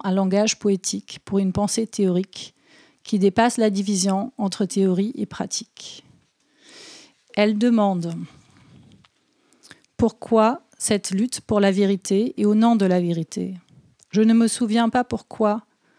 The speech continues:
je, je ne me souviens pas avoir demandé à ma grand-mère si l'histoire qu'elle me racontait était vraie ou non.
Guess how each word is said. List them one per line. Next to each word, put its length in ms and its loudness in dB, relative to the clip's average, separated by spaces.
je, 380 0
je 160 0
ne 100 2
me 140 2
souviens 420 -4
pas 300 -4
avoir 260 -2
demandé 480 0
à 60 0
ma 160 -2
grand-mère 640 -2
si 200 -4
l'histoire 600 -2
qu'elle 200 -4
me 100 0
racontait 520 -4
était 220 -6
vraie 440 -4
ou 100 -4
non. 240 -4